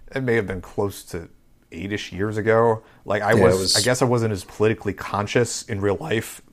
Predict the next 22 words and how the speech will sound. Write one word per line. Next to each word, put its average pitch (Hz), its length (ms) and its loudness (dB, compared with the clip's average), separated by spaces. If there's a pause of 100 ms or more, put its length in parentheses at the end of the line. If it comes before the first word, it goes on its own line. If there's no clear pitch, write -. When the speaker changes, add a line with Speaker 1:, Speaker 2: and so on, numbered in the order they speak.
Speaker 1:
back 117 240 2
then 120 220 0
as 104 140 -2
I 95 100 0
am 90 160 -4
now. 104 460 2 (400)
And 110 140 -4
so, 117 160 2
like, 110 160 2
a 107 60 2
lot 110 220 4
of 107 120 0
the 104 160 -2
things 110 340 -2
that 101 120 -2
this 101 160 -2
series 107 560 -4
talks - 320 -2
about 104 420 2
in, 92 340 -6
you 90 100 -6
know 85 260 -8